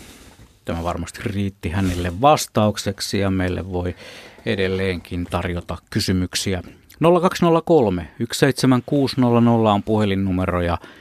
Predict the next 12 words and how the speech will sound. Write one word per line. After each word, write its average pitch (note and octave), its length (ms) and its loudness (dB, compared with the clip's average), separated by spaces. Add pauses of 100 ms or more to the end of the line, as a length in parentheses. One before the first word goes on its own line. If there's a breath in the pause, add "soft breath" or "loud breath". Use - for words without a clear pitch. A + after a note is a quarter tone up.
(260 loud breath)
radio F#2 420 2
piste - 320 -6
suomi A2 440 0
at - 140 -2
yle F#2+ 200 2
piste - 320 -6
fi. C3 240 0
Sähköposti G2+ 680 0
tulee F2+ 240 0
tuohon F#2+ 320 -2 (400 loud breath)
kolmenkymmenen G2 640 2
sentin F#2+ 320 -2